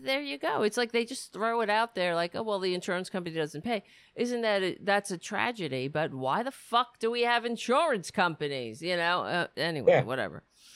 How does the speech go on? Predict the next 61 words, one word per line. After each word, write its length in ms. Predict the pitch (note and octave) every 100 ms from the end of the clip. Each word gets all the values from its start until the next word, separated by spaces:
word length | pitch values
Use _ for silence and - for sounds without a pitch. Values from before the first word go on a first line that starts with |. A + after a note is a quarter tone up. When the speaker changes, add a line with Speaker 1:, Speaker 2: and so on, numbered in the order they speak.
| -
Speaker 2:
No, 200 | F3+ C#3+
well, 200 | D#3 C3
I 80 | C3+
mean, 120 | C3
Speaker 1:
It's 140 | B2+ B2
Speaker 2:
the, 120 | C3
the 180 | B2+ B2 -
bad 220 | D3 C#3 -
faith 320 | C#3 B2+ B2
is 140 | G#2+
their 260 | - G#2+ F#2+
operating 520 | G#2 G#2+ F#2+ F2+ F2
system. 460 | - E2+ - E2 D#2+ _ _ -
Speaker 1:
Yeah. 200 | A3 A4 B4+ G3+ _
Speaker 2:
Uh, 40 | C3+
you 180 | C3 C3+
mentioned, 420 | D3 D3+ D#3 B2
you 80 | B2+
mentioned 320 | C#3+ D3 D3
the 60 | A#2+
shooting, 520 | - C3 B2 G#2+ G#2+
and 100 | A2
if 80 | G#2+
you 80 | A#2+
Speaker 1:
Yes. 240 | A#2 B2 -
Speaker 2:
don't 80 | C3
care, 260 | A#2+ A2 G2+
we 80 | G2+
may 180 | G#2+
as 100 | A2+
well 140 | A#2+ A#2
go 200 | A#2+ A2+
into 240 | G#2+ F3+
Speaker 1:
Yeah, 120 | A3
Speaker 2:
it. 40 | B2+
Speaker 1:
let's 240 | F3+ -
do 140 | - F#3
it. 60 | D#3+
Speaker 2:
May 40 |
as 60 | E3+
Speaker 1:
I 40 |
Speaker 2:
well 160 | G3+ A3+
Speaker 1:
wanted 180 | C4+ B3
to 80 |
Speaker 2:
deal 140 | G3+ -
Speaker 1:
talk 140 | G3
Speaker 2:
with 100 | -
Speaker 1:
to 60 | F#3
you 120 | F3+
Speaker 2:
it. 60 | F3
Speaker 1:
about 300 | - C#3 C3+
it. 180 | B2 -
We 180 | F#3+ D4
were 120 | D4
talking 380 | - G#3 G3 F3+
about 300 | E3 D#3+ D#3+
it 200 | D#3 C#3
on, 300 | C#3 D#3 C#3+
you 60 | D#3+
know, 220 | D3 B2+
privately 800 | - E3+ F#3+ D#3+ D2+ A2+ A#2 A#2+